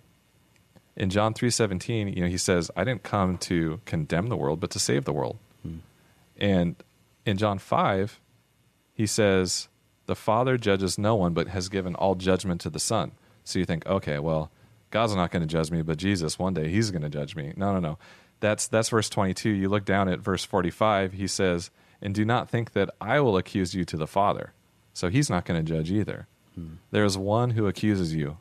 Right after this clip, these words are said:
Speaker 1: Moses, on whom you've set your hope." And Moses really is just shorthand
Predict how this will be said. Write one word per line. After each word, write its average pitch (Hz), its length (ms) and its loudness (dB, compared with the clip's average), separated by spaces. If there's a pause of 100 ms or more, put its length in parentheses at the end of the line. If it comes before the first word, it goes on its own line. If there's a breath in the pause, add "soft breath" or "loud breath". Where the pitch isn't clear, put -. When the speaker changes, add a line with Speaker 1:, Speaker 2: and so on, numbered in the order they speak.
Speaker 1:
Moses, 95 540 2
on 85 140 -2
whom 87 180 -2
you've 80 120 -2
set - 200 -4
your 76 100 -4
hope." 76 260 -2 (560 soft breath)
And 92 300 2
Moses 110 560 2
really 95 240 4
is 85 100 2
just 85 160 -2
shorthand 87 680 0